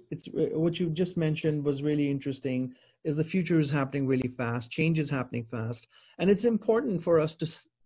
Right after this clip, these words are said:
kind of be in touch with what the reality is. Take the current covid nineteen crises. Um,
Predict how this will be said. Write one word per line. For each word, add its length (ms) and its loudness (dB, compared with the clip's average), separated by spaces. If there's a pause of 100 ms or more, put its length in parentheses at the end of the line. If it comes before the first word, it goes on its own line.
(460)
kind 200 0
of 120 -2
be 160 2
in 120 4
touch 300 -4
with 100 0
what 240 0 (180)
the 120 0
reality 640 0
is. 320 -4 (300)
Take 200 10
the 80 10
current 380 4
covid 360 4 (100)
nineteen 460 -2
crises. 720 -4 (400)
Um, 380 8